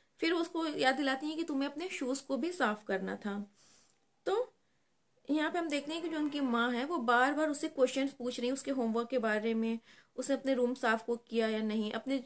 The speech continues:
शूज़ को साफ़ किया या नहीं, बार बार उसके सामने इस तरह के क्वेश्चंस आ रहे हैं, तो जिसको वो बिल्कुल भी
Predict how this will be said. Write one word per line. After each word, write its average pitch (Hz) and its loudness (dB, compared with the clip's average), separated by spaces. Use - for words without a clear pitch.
शूज़ 262 0
को 277 -4
साफ़ 226 4
किया 226 0
या 220 0
नहीं, 214 -2
बार 240 6
बार 302 0
उसके 285 0
सामने 277 0
इस 294 -6
तरह 240 -2
के 294 -6
क्वेश्चंस 220 -2
आ 185 -2
रहे 196 -4
हैं, 208 -4
तो 392 -2
जिसको 294 -4
वो 277 0
बिल्कुल 269 -2
भी 311 2